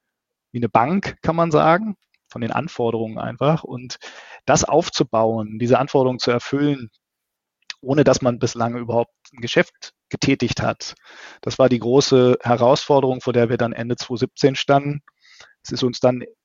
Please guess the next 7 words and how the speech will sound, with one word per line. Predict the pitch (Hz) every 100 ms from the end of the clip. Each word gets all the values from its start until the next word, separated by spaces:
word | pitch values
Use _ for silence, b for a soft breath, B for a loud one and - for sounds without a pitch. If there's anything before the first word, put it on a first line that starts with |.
| _
im | 131 120
Jahr | 117 120 123 120 _
zweitausendachtzehn | - 113 - 117 113 - 131 - 131
gut | 120 123 -
gelungen, | 120 180 208 - _ _ _ _ _ _ 120
haben | 120
wir | 123